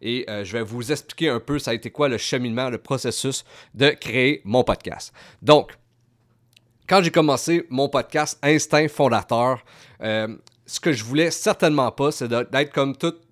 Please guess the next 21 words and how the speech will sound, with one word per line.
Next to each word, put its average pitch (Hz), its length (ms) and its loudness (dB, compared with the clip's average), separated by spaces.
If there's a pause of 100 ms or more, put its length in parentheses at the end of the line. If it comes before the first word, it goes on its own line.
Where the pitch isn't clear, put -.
(160)
les 110 200 -6
podcasts 143 480 -4
que 127 80 -6
je - 80 -8
trouvais 123 380 0 (220)
un 110 100 -4
peu 131 220 2
cheap, 156 420 -2 (340)
euh, 110 120 -4
qui 120 120 -8
étaient 120 160 -2
sur 123 240 -2
Zoom, 151 380 2
que 143 100 -4
la 117 120 0
qualité 123 440 -6
était 123 140 -4
vraiment 123 400 -2
médiocre, 117 680 0
même 147 200 4
que 143 260 2